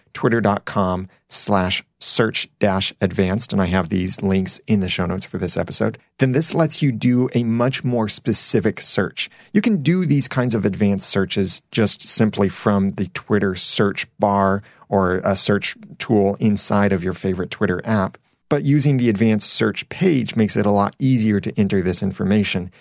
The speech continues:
and then you can tweak the query from there. For example,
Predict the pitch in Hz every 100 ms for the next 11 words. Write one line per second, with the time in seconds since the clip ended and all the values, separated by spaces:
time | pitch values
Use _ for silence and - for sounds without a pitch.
0 | - - 113 104 101 98 92 95 - 107
1 | - - - - 95 92 90 92 _ _
2 | _ - 98 92 131 87 - _ _ -
3 | 143 143 120 110 117 131